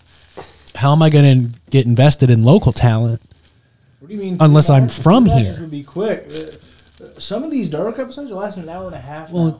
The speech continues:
Speaker 1: I, I'm just saying, like, if, if they formatted it to that hour to where it has to be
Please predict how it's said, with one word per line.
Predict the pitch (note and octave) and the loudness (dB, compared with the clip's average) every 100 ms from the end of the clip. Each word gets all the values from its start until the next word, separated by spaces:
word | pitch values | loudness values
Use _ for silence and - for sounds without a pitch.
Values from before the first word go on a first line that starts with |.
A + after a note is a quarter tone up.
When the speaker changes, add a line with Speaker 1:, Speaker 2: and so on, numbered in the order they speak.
| - | -4
Speaker 1:
I, | F#3 D#3 | 0 2
I'm | F#3+ F#3+ | 2 0
just | A2 - | -2 0
saying, | E3 B2+ A2 A2+ | 2 2 2 0
like, | A2+ A2 G#2+ - - | 2 2 0 -6 -6
if, | B2 - | -4 0
if | C3 - | 0 0
they | C#3+ B2+ | 0 0
formatted | - D3 D3+ C#3 B2+ B2+ | 0 0 2 2 2 0
it | A2+ | -4
to | - B2+ | -4 0
that | A#2+ G#2+ | 0 0
hour | A#2+ C#3+ A2 G#2+ | 2 2 2 0
to | A#2 | 0
where | A2 A2 | -2 -2
it | |
has | G#2+ A#2 G#2 | -4 -4 -6
to | G#2+ | -6
be | A#2 A#2 G#2+ | -6 -4 -4